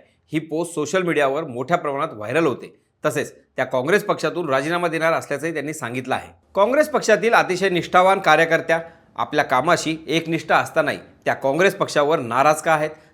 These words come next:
त्यांच्या या निर्णयामागचं नेमकं कारण तरी काय, सविस्तर माहिती जाणून घेऊयात या व्हिडिओच्या माध्यमातून. नमस्कार, मी स्वप्नील आणि आपण पाहतात त्याचं काय महाराष्ट्र. विधानसभा निवडणुका झाल्या नंतर महाविकास आघाडीमध्ये बिघाडी सुरू असल्याची चर्चा सर्वत्र सुरू आहे.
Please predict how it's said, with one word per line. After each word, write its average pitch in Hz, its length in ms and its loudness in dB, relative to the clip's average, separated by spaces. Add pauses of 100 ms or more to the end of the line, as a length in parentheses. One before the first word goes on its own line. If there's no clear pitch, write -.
त्यांच्या 214 240 4
या 254 80 4
निर्णयामागचं 208 680 2
नेमकं 156 300 -2
कारण 175 340 2
तरी 180 120 2
काय, 175 200 0 (260)
सविस्तर 156 460 0
माहिती 143 340 -2
जाणून 143 320 0
घेऊयात 131 280 0 (180)
या 196 120 4
व्हिडिओच्या 180 420 4
माध्यमातून. 123 540 -2 (300)
नमस्कार, 214 480 2 (140)
मी 185 160 -4
स्वप्नील 202 380 -2
आणि 185 140 -2
आपण 165 300 -2
पाहतात 165 380 0
त्याचं 151 320 -2
काय 151 200 2
महाराष्ट्र. 117 500 -4 (240)
विधानसभा 196 540 2
निवडणुका 175 480 2
झाल्या 113 260 -6 (260)
नंतर 117 260 -6
महाविकास 156 540 0
आघाडीमध्ये 143 560 2
बिघाडी 135 380 0
सुरू 147 220 -6
असल्याची 135 320 -2
चर्चा 127 340 -6
सर्वत्र 127 400 -6
सुरू 135 220 -6
आहे. 135 180 -2